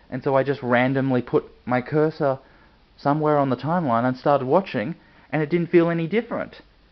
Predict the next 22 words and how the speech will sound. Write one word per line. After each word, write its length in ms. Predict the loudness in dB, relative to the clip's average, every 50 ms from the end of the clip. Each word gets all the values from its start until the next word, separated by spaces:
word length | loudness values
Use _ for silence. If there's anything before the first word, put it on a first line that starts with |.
| _ _ _ _ _ _ _ _ _ _ _ _ _ _ _ _ _ -8
And 120 | -8 -4
so 300 | 0 2 2 2 2 0 -4 -8 -20 -20 _ _ _ _ _ _ _ -10
that 360 | -2 2 2 2 2 0 -6 -20 _ -18
sort 240 | -8 -4 -2 0 0
of 140 | 0 0 -2 -2
organic 560 | -4 -4 -2 0 0 0 2 0 -2 -4 -8
connection 800 | -14 -12 -8 -6 -6 -6 -6 -6 -8 -8 -6 -6 -6 -8 -10 -14 -18 -20 -20 -20 _ _ _ _ _ _ _ _ _ -20 -20 _ _ _ _ _ _ _ _ _ _ _ _ _ _ _ -14 -6
to 360 | -4 -2 -2 0 -2 -2 -4 -6 -10 -12 _ -2
the 80 | 0
live 360 | 2 4 4 4 4 4 2 -2 -8 -18 -10
stream 380 | -6 -4 -4 -2 -2 -4 -4 -4
and 120 | -4 -4
the 60 | -2
live 360 | 0 2 4 4 4 4 2 -4 -10
streamers, 680 | -10 -6 -4 -4 -4 -4 -4 -6 -6 -6 -8 -10 -16 -20 -20 -20 -20 -20 -20 -20 _ _ _ _ _ _ _ _ -20 _ _ _ _ _ _ -10
and 120 | -6 -2 -2
that 180 | -2 -2 -2
when 180 | -4 -4 -4 -2
you 120 | 0 0
actually 320 | 0 0 0 -2 -6 -6 -4
feel 220 | -2 -2 -2 0
invested 800 | 0 -2 -4 -4 0 0 0 0 0 -4 -8 -4 -4 -4 -4